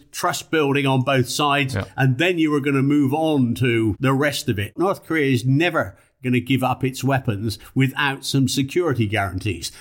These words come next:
Speaker 1: Now, how adequate they're gonna be and the rest is a, is a different issue. But if the security guarantees aren't on the table, this is not the end of the process.
Speaker 2: But even security guarantees, they're not, um,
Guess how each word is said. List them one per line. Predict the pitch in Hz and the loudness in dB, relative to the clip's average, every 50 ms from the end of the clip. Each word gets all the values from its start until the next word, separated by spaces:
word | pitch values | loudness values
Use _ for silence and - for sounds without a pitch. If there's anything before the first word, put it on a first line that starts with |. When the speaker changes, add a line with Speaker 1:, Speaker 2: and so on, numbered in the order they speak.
| - - | -8 -4
Speaker 1:
Now, | 127 113 | -4 -2
how | 107 120 123 120 110 - - | -2 -2 -2 -2 -4 -4 -4
adequate | 143 147 139 139 135 - 143 143 - | -4 -4 -4 -6 -6 -6 -8 -6 -2
they're | 139 135 127 | -2 -2 0
gonna | 131 131 131 | 0 0 0
be | 117 113 131 131 127 120 | 0 0 0 2 2 2
and | 113 110 | 0 0
the | 113 123 | 0 0
rest | 139 139 127 - - | 0 0 -2 -2 -2
is | 117 - 120 | -2 -2 -2
a, | 101 - - - - | -4 -6 -10 -6 -2
is | 127 110 | 0 0
a | 120 | 0
different | 113 143 143 - 113 123 - 160 | 0 -2 -2 -2 -4 -4 -2 -2
issue. | 160 127 - - - 85 92 - - - _ - | -4 -2 -2 -4 -6 -6 -8 -12 -16 -16 _ -2
But | 131 131 | -2 -2
if | 127 - | 0 -2
the | - | -2
security | 127 - 147 127 - 175 180 165 139 143 | -2 -2 -2 -2 -2 -2 -2 -2 -2 -2
guarantees | 135 143 139 143 139 - 139 135 131 - - | -2 -2 0 0 0 2 0 0 0 -2 -2
aren't | - 151 147 143 143 - | -2 -2 -2 -2 -2 -2
on | 139 131 120 | -2 0 0
the | 120 | 0
table, | 117 - 147 143 135 107 104 110 107 - - _ | -2 -2 0 0 0 0 0 -2 -4 -6 -6 _
this | 143 143 135 139 | -2 0 0 0
is | 131 101 | 0 2
not | 123 127 135 156 156 127 - - _ | 2 2 2 2 2 0 -4 -6 _
the | 139 123 120 | -2 0 0
end | 117 127 113 | 2 0 0
of | 101 - | -2 -2
the | 92 | -4
process. | - 117 110 104 - - - - - - | -4 -2 -2 -2 -4 -6 -10 -14 -16 -12
Speaker 2:
But | - - | -8 -6
even | - 233 208 160 | -6 -6 -6 -6
security | 135 135 135 - 170 170 151 139 | -6 -6 -4 -4 -4 -4 -4 -4
guarantees, | 113 110 113 110 101 95 - 117 98 92 92 | -4 -4 -4 -4 -4 -4 -4 -4 -4 -4 -4
they're | 117 120 | -4 -2
not, | 127 135 123 - - - | -2 -2 -4 -6 -6 -6
um, | 120 101 101 98 95 92 85 | -4 -2 -2 -2 -2 -4 -6